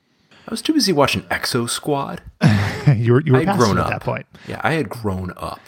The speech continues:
Speaker 2: That's kind of the point, right? Because as the cartoon became a big thing, then you get the movies. So the first movie, nineteen ninety.
Speaker 1: Right.
Speaker 2: Second movie, nineteen ninety-one. Third movie,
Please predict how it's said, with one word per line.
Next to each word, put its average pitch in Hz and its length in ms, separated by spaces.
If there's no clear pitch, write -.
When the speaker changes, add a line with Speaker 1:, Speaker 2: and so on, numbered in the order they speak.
Speaker 2:
That's - 180
kind 285 240
of 196 60
the 143 80
point, 113 340
right? 135 220
Because 135 300
as 175 280
the 175 100
cartoon 143 960
became 123 300
a 110 60
big 101 240
thing, 101 260
then 127 140
you 131 80
get 127 140
the 135 60
movies. 131 500
So - 140
the 107 80
first 143 260
movie, 131 320
nineteen 120 320
ninety. 104 240
Speaker 1:
Right. - 80
Speaker 2:
Second 139 320
movie, 113 320
nineteen 117 300
ninety-one. 107 560
Third 311 300
movie, 120 420